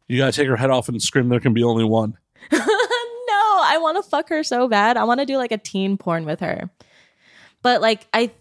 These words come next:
Speaker 2: think she only speaks Spanish. I don't even know if she really speaks that good of English.
Speaker 1: So?
Speaker 2: And, like, I've always, like, sh-, sometimes she'll be in, like, Prague. So I'm just like, "Oh my God, can, like, a Czech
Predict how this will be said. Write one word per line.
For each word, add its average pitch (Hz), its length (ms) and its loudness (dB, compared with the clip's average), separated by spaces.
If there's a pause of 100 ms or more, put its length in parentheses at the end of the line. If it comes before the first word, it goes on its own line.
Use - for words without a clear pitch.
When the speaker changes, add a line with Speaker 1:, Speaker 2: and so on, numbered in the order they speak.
Speaker 2:
think 269 380 -4
she 240 220 -2
only 202 260 -2
speaks 185 420 -4
Spanish. 208 460 0
I 165 40 2
don't 190 120 2
even 185 240 0
know 175 180 2
if 175 100 2
she 165 200 2
really 165 260 2
speaks 160 340 -4
that 160 200 0
good 151 120 -2
of - 120 -6 (120)
English. - 1120 -4 (180)
Speaker 1:
So? 208 480 0 (680)
Speaker 2:
And, 247 120 -2
like, 262 120 2
I've 254 140 2
always, 339 340 2
like, 277 180 0
sh-, - 200 -6
sometimes 330 420 0
she'll 269 140 0
be 247 160 -2
in, 240 120 2
like, 208 220 0
Prague. 208 680 0 (500)
So 277 160 0
I'm 285 160 0
just 285 140 -6
like, 311 180 -6
"Oh 285 60 -10
my 311 200 -12
God, 339 240 -6
can, 302 220 -6
like, 302 240 -4 (460)
a 269 100 2 (460)
Czech 294 480 0